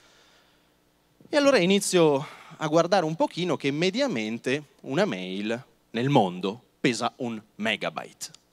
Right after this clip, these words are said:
Beh, comprensibile, no? Mediamente un megabyte. Io lavoro principalmente con le aziende, inizio a preoccuparmi di capire: ma di questo quanto è generato dalle aziende? E in Europa vedo che un'azienda,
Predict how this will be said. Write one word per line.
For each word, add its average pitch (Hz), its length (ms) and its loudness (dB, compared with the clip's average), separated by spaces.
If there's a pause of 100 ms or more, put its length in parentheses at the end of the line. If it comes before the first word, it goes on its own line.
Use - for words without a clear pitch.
(1000)
Beh, - 140 -8 (500)
comprensibile, 104 600 -8
no? 147 180 -12 (140)
Mediamente 123 680 -2 (600)
un 120 140 -2
megabyte. - 560 -14 (920)
Io 117 120 -4
lavoro 104 240 -4
principalmente 123 560 -2
con 131 120 0
le 226 60 2
aziende, 220 320 -2
inizio 127 240 -2
a 123 40 -2
preoccuparmi 139 480 0
di 127 80 -6
capire: 131 280 -4
ma 123 140 -2
di 131 140 -4
questo 139 420 4
quanto 160 340 0
è 143 60 4
generato 120 500 -2
dalle 113 220 2
aziende? 101 560 -4 (140)
E 202 100 0
in 180 100 4
Europa 190 560 2 (880)
vedo 123 220 0
che 117 80 -4
un'azienda, 117 720 -2